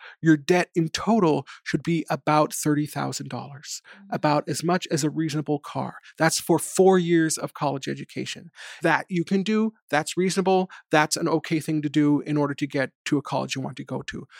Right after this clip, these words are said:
Speaker 1: Some colleges will offer you thirty thousand dollars in loans for a single year. Don't do that. That is unacceptable debt levels. So debt is okay, but only to certain modest levels.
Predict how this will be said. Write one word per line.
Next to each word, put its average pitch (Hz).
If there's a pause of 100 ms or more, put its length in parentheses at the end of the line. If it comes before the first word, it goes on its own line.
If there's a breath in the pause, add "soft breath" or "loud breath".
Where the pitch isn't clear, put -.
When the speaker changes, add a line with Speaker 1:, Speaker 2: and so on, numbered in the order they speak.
(240 loud breath)
Speaker 1:
Some 226
colleges 165
will 165
offer 165
you 160
thirty 165
thousand 156
dollars 147
in 147
loans 147
for 151
a -
single 151
year. 135 (460 loud breath)
Don't 160
do 165
that. 139
That 151
is 151 (420)
unacceptable 151
debt 131
levels. 147 (180 loud breath)
So -
debt 208
is -
okay, 208
but -
only 185
to -
certain 160
modest 139
levels. 135